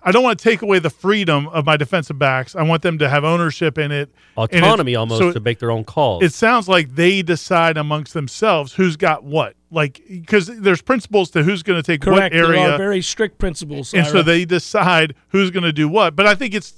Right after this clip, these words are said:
Speaker 1: I think they get some, I, it makes me think maybe they get some leeway as to who gets what area. I don't know for sure.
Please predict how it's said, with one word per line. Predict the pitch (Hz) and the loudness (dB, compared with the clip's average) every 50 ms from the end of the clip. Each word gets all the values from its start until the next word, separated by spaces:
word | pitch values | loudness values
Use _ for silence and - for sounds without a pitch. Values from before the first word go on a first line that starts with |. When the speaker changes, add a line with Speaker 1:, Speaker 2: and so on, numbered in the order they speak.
| - - | -8 -2
Speaker 1:
I | - 175 | -2 0
think | 180 240 220 | 0 -2 -2
they | 202 214 190 | -2 -2 0
get | 165 202 180 - | 0 -2 -4 -2
some, | - 196 165 160 151 - - _ _ _ _ _ _ _ _ _ _ _ _ | -4 -4 -4 -4 -8 -10 -14 _ _ _ _ _ _ _ _ _ _ _ _
I, | - 165 175 151 - _ _ | -2 -2 -2 -2 -6 _ _
it | - 185 170 165 | -18 -16 -14 -6
makes | 175 190 220 254 214 196 - 220 | -2 0 0 0 -2 -6 -10 -6
me | 202 196 185 | -4 -2 -2
think | - - - 208 185 165 | -2 -2 -2 -2 -2 0
maybe | 175 175 170 | 0 0 0
they | 170 165 | 2 0
get | 165 | -2
some | - 170 151 | -2 -4 -2
leeway | 151 160 170 160 156 151 | 0 0 2 2 2 2
as | 143 - | 0 -2
to | - 139 | -4 -6
who | 110 - 196 185 | -4 -4 -6 -4
gets | 151 175 147 - | -2 -4 -4 -4
what | - 131 139 156 160 147 - _ _ _ - | -8 -4 -2 0 0 -2 -2 _ _ _ -4
area. | 170 165 160 156 131 123 127 | -2 0 0 0 -2 -2 -4
I | 135 | -4
don't | 151 175 170 165 | -2 -2 -2 0
know | 160 160 147 | 2 0 0
for | - - 131 | 0 -4 -10
sure. | - - 175 175 185 185 | -6 -2 -2 -2 -2 -2